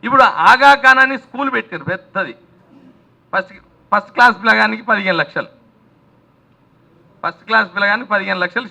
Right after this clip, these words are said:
చంద్రబాబు మనవడు అందులో చదువుతున్నాడు. మరి అందులో డబ్బు లేని పేదలకు ఎవరికైనా సీట్ ఇచ్చినా ఒకరికైనా?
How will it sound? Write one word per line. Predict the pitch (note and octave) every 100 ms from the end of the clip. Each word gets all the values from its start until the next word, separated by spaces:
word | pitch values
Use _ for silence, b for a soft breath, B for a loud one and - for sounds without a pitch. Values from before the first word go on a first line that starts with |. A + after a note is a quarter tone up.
| G3+
చంద్రబాబు | G3+ A3 A3
మనవడు | F#3+ F#3 G#3
అందులో | G#3 F3 E3
చదువుతున్నాడు. | C#3+ - F#2+ - _ _ _ _ _ _ _ _ _ _ _ _ _ _ _ -
మరి | G#3+ A#3+ A#3+ A#3 - _ _ -
అందులో | F#3 A#3+ C4+ B3+ B3+ B3+ _ _ _ _ _ _ _ _ _ _ _ _ _ _ _ _
డబ్బు | G#3 G3 F#3+ C4+
లేని | C4 B3
పేదలకు | A#3 A3 A3 A3 A3 G3+
ఎవరికైనా | F#3+ F#3+ F3+
సీట్ | F3+ F#3+
ఇచ్చినా | F#3 F3
ఒకరికైనా? | D#3+ D#3 D3 C#3+